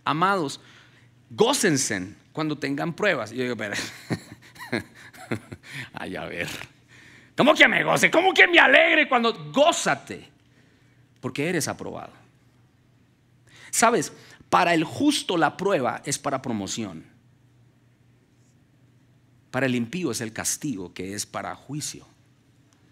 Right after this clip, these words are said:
Por eso cuando alguien ve la prueba como castigo, es una señal de que algo está pasando dentro. Pero cuando tenemos a Cristo en nuestro corazón y vivimos un evangelio puro, las pruebas que tengamos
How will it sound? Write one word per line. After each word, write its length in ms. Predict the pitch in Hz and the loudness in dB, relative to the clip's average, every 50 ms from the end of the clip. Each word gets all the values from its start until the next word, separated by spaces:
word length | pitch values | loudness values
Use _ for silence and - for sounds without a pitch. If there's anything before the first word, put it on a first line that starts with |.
| _ _ _ _ _ _ _ _ _ _ _ _ _ _ _ _ | _ _ _ _ _ _ _ _ _ _ _ _ _ _ _ _
Por 120 | - 180 | -4 -2
eso 160 | 220 226 254 | 0 0 2
cuando 320 | - 240 202 185 180 165 175 | 2 2 2 2 4 4 4
alguien 340 | 196 214 196 190 175 165 | 4 4 2 0 0 2
ve 60 | 160 180 | 2 2
la 140 | 180 160 | 2 0
prueba 320 | - - 185 180 165 143 131 | 0 -2 -2 -2 -2 -2 -4
como 240 | - 143 127 131 120 | -4 -4 -4 -4 -2
castigo, 520 | - 120 - - - - 214 185 143 123 | -2 -2 -2 -2 -4 -4 -6 -4 -4 -4
es 80 | 123 - | -4 -2
una 160 | 139 143 147 | -2 -2 0
señal 320 | 147 147 131 147 160 165 | -2 -2 -2 -2 -2 -2
de 100 | 139 127 | -2 -2
que 80 | 127 127 | -4 -6
algo 160 | 123 120 127 | -6 -6 -8
está 220 | 123 - 127 120 | -8 -8 -8 -8
pasando 460 | - 120 113 - 147 151 147 131 110 113 | -6 -6 -4 -2 -2 -2 -4 -4 -6 -6
dentro. 300 | 120 120 104 - - - - _ _ _ _ _ - - - - - _ | -6 -8 -8 -10 -14 -20 -20 _ _ _ _ _ -20 -20 -20 -20 -20 _
Pero 160 | - 156 165 | -6 -6 -4
cuando 220 | 160 170 160 156 156 | -4 -4 -4 -4 -6
tenemos 560 | 156 - 156 139 147 202 240 311 311 247 - | -4 -4 -4 -2 0 0 0 0 -2 -2 -4
a 80 | - - | -6 -8
Cristo 360 | - - 247 277 269 - 190 | -6 -2 -2 -2 -2 -2 -4
en 80 | 180 170 | -4 -2
nuestro 300 | 156 139 - - 131 120 | -4 -4 -4 -6 -8 -6
corazón 520 | - 117 104 104 - - 107 101 92 90 - - - - - | -6 -6 -4 -4 -4 -6 -6 -8 -10 -12 -12 -14 -16 -10 -6
y 120 | - 160 | -4 -2
vivimos 500 | 143 143 147 135 165 208 214 196 185 - | 0 0 0 0 0 -2 -2 -2 -2 -2
un 100 | 185 190 | -2 -2
evangelio 720 | 175 165 160 147 143 139 170 160 160 160 160 160 170 165 156 - - _ _ _ _ | 0 0 0 0 0 0 0 2 2 2 2 2 -2 -4 -8 -14 -20 _ _ _ _
puro, 760 | - 151 143 131 123 123 120 113 104 107 104 95 95 98 - - _ _ - - - - - _ | -6 -2 -2 0 0 0 0 0 -2 -2 -6 -8 -12 -16 -20 -20 _ _ -20 -20 -20 -20 -20 _
las 280 | - 120 110 107 - - | -8 -8 -6 -6 -6 -8
pruebas 460 | - - 131 135 147 165 170 170 - | -8 -8 -6 -4 -4 -4 -4 -4 -4
que 100 | - 139 | -4 -4
tengamos 600 | 135 - 160 156 147 135 117 107 107 101 101 - | -6 -4 -4 -4 -4 -4 -6 -6 -8 -10 -10 -14